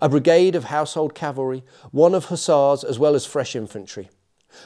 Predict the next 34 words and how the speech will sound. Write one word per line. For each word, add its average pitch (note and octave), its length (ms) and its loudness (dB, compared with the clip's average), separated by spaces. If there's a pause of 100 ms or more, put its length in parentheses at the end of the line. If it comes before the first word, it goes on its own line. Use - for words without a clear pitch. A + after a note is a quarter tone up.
Wellington F#3+ 460 2
even D#3 280 -2
won D#3 140 0
a C#3 40 0
battle C#3+ 320 -6
with C#3 140 -2
horse E3+ 320 -4
guards A2 340 -6
to - 80 -12
keep - 240 -10
hold D3 240 4
of A#2 80 -4
his C3 140 -6
battered C#3+ 460 -4 (280)
provisional D3+ 540 2
battalions, F#2+ 720 -12 (240)
where C#3+ 140 4
he D3 100 -2
combined D#3 680 -2
the D#3 80 -8
skeletons B2+ 680 -6
of G#2+ 120 -12
various D3 460 -2
battered C3 480 -10
units C#3 340 -6
of A2+ 120 -14
veterans. F#2 600 -12 (580)
He F3 140 2
realised E3 540 4
that B2 120 -8
these C3 220 -6
experienced E3 800 -2
combat D#3 520 -8
troops - 400 -12